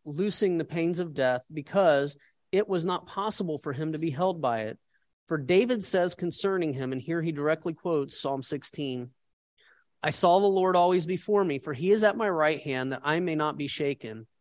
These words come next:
Therefore my heart was glad, and my tongue rejoiced. My flesh also will dwell in hope. For you will not abandon my soul to Hades,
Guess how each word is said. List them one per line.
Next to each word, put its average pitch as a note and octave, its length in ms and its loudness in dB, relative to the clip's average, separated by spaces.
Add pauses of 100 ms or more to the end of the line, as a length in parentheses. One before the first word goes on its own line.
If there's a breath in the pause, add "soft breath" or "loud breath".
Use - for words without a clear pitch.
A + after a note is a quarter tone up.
(420)
Therefore F3 360 0
my D#3+ 160 2
heart G3+ 320 6
was E3+ 180 0
glad, B2+ 480 2
and D3+ 160 -4
my C3+ 140 0
tongue F3+ 280 -2
rejoiced. C3+ 760 -2
My C3+ 160 -4
flesh F3 340 0
also E3+ 340 0
will D#3 140 -2
dwell D3+ 300 2
in D#3+ 60 -2
hope. A#2 340 -4 (460 soft breath)
For E3 100 -2
you F3+ 160 4
will F#3 80 4
not F3 180 2
abandon F3+ 400 2
my E3+ 180 -2
soul D#3 380 0
to D#3+ 140 -6
Hades, B2+ 540 -2